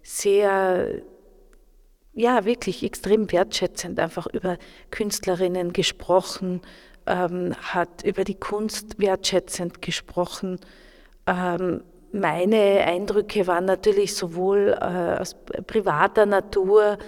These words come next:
die einfach über, über eben diese berufliche und die Zusammenarbeit hinausgingen. Also ich hab mich, kann mich erinnern, dass es bei ihr als Kind auch immer schon ein offenes, äh, Haus, in dem Fall eine, ihre Wohnung war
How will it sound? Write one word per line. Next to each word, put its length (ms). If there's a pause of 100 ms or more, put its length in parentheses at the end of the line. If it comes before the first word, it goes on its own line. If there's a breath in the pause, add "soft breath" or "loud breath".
(120 loud breath)
die 140
einfach 500
über, 380
über 240
eben 260
diese 220
berufliche 960
und 180
die 120
Zusammenarbeit 960
hinausgingen. 1000 (380 loud breath)
Also 220
ich 160
hab 80
mich, 200
kann 200
mich 160
erinnern, 400
dass 160
es 100
bei 140
ihr 220
als 260
Kind 520
auch 200
immer 320
schon 280
ein 160
offenes, 680 (580 loud breath)
äh, 300 (240)
Haus, 400
in 100
dem 200
Fall 200
eine, 240
ihre 340
Wohnung 480
war 300